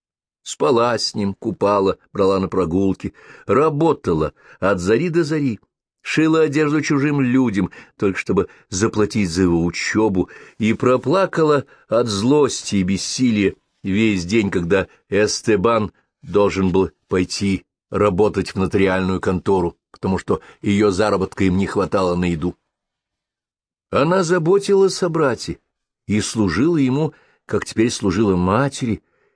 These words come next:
и затянула его в невидимую сеть вины за неоплаченное благодеяние. Едва надев брюки, мальчик стал отдаляться от нее.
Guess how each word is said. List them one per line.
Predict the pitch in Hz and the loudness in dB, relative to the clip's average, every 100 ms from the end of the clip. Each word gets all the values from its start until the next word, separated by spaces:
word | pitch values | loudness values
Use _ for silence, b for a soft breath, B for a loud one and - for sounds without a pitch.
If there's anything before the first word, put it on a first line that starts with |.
| _ _ | _ _
и | 104 | 0
затянула | 107 123 113 - 143 196 226 190 | 2 0 0 0 0 2 0 0
его | 175 160 139 117 | 0 0 0 0
в | 82 | 0
невидимую | 92 101 107 185 160 156 151 147 135 | 0 0 0 -4 -2 -2 0 0 -2
сеть | - - 127 107 - | -4 -4 -2 -2 -6
вины | 95 98 110 101 b b b | -2 0 2 0 b b b
за | 87 95 | -2 0
неоплаченное | 87 87 85 - 92 135 131 - 120 113 | 2 0 -2 -2 0 0 -2 -8 -6 -6
благодеяние. | 110 104 101 92 87 82 82 _ _ _ _ _ _ _ _ _ _ - | -6 -6 -6 -4 -4 -6 -12 _ _ _ _ _ _ _ _ _ _ -4
Едва | 101 139 139 180 214 | 0 2 2 0 2
надев | 185 170 170 165 139 | 0 0 0 0 0
брюки, | 113 196 202 - 175 b b b | 0 0 -2 -2 -4 b b b
мальчик | 175 180 - 160 | -2 -2 -2 -6
стал | - 131 127 - _ _ | -2 0 0 -4 _ _
отдаляться | 139 139 127 143 117 90 - - 85 _ _ _ | -4 -4 0 2 2 0 -6 -8 -10 _ _ _
от | - 80 | -8 -8
нее. | 87 76 80 | -6 -6 -8